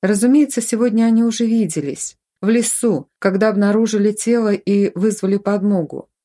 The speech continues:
Но там было ни время и ни место для личного общения. Лишь короткое формальное приветствие, не более. Да и не хотелось Линетте тогда ни с кем разговаривать,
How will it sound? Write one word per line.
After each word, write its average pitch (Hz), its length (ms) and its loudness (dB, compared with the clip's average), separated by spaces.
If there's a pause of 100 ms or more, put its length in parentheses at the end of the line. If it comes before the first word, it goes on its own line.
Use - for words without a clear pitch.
(640)
Но 208 140 0
там 208 320 -2
было 214 160 0
ни 208 160 0
время 202 340 0
и 196 40 2
ни 196 140 2
место 196 440 0
для 185 180 0
личного 190 480 -2
общения. 160 640 -6 (220)
Лишь 285 220 0
короткое 208 480 -2
формальное 180 520 0
приветствие, 185 880 -4
не 165 160 0
более. 151 500 -6 (400)
Да 175 140 0
и 240 60 4
не 240 100 2
хотелось 254 560 -2
Линетте 190 460 0
тогда 175 320 -4
ни 196 120 0
с - 120 -8
кем 202 180 0
разговаривать, 196 880 -4